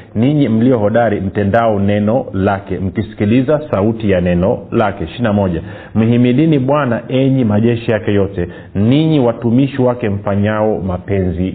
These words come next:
yake." Sasa tunafahamu mapenzi ya Mungu tunayapata wapi? Mapenzi ya Mungu tunayapata katika neno lake. Kwa hiyo neno la Mungu ndilo linalotupa, ah, na kutujulisha mapenzi ya Mungu ni nini. Na angalia mistari ilivyopangana. Ameanza kuzungumza kwamba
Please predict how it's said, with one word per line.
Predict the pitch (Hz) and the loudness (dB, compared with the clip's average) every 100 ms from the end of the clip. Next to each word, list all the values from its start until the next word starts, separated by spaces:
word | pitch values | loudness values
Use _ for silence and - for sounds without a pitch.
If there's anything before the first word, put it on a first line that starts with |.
| - | -4
yake." | 95 90 - 76 - - - - - - | -2 -2 -4 -8 -10 -20 -20 -20 -20 -14
Sasa | - - 113 | -8 -4 -2
tunafahamu | 104 104 107 120 175 85 - - - - | 0 0 0 0 0 0 -4 -12 -18 -2
mapenzi | 104 104 135 147 127 | -2 0 0 2 2
ya | 123 | 0
Mungu | 127 139 120 | 2 0 0
tunayapata | 113 107 104 117 - | 0 -2 0 -4 0
wapi? | 95 85 87 | 0 0 -2
Mapenzi | 90 95 117 151 135 | -4 -2 0 0 0
ya | 135 | 0
Mungu | 135 139 127 | 2 0 -2
tunayapata | 117 110 107 120 117 | -2 -2 -2 -4 -2
katika | 104 98 107 | -4 -2 -2
neno | 95 180 | 0 2
lake. | 185 185 156 - - - | 2 0 -6 -12 -16 -6
Kwa | - | 0
hiyo | 127 120 | 2 2
neno | 110 135 165 156 135 | 2 2 2 2 2
la | 113 117 113 | 2 2 2
Mungu | 127 160 156 110 113 113 | 0 0 0 0 0 0
ndilo | 113 135 127 | 2 4 2
linalotupa, | 110 104 104 104 135 131 113 104 104 | 2 2 0 0 -2 0 0 0 -2
ah, | 101 - - - - | -4 -4 -10 -14 -4
na | 101 101 | -2 0
kutujulisha | - 107 95 107 139 139 107 | -2 -2 2 4 2 2 0
mapenzi | 98 101 117 104 101 | 0 0 -2 0 2
ya | |
Mungu | 98 104 101 | 2 0 0
ni | 90 | 0
nini. | 92 85 76 - - - - | 2 0 -4 -10 -16 -10 -2
Na | 104 110 208 - - - | 0 0 -4 -8 -12 -4
angalia | 107 104 139 156 | 0 2 2 2
mistari | 127 143 143 | 2 2 2
ilivyopangana. | 107 110 104 101 107 85 85 | 0 0 0 0 -2 -2 -4
Ameanza | 98 101 127 135 | 0 2 2 0
kuzungumza | 110 104 113 117 123 | -2 0 0 0 0
kwamba | 123 120 | 0 2